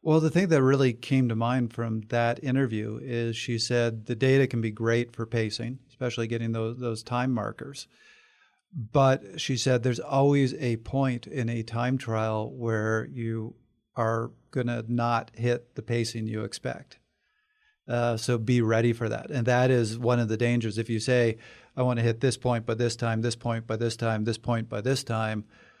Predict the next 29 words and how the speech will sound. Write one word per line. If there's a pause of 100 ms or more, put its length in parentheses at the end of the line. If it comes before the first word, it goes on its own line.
(160)
one
of
those
points,
you're
not
gonna
hit
it
at
that
target
time. (520)
And
how
are
you
gonna
deal
with
that?
And
if
that
is
going
to
demotivate
you,